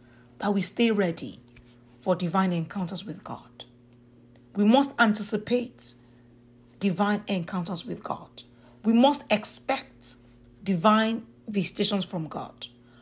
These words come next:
God wants to visit with you and fellowship with you.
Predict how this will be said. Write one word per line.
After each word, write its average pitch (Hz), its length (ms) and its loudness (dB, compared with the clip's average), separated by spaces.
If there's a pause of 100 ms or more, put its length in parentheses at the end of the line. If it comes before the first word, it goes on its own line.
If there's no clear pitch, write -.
(260)
God 269 360 8
wants 226 320 4
to 185 160 -4
visit 202 340 -2
with 180 240 -4
you 190 240 0 (480)
and 247 340 2
fellowship 208 520 0
with 175 160 -4
you. 135 240 -10